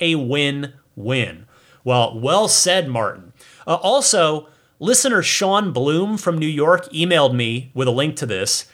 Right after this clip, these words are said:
and wondered, "Will they honor free supercharging?" Of course, the,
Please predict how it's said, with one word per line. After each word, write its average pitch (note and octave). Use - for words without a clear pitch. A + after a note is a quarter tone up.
and C#3+
wondered, E3
"Will A3
they A3+
honor G3+
free G#3+
supercharging?" A#2+
Of -
course, A#2
the, F2+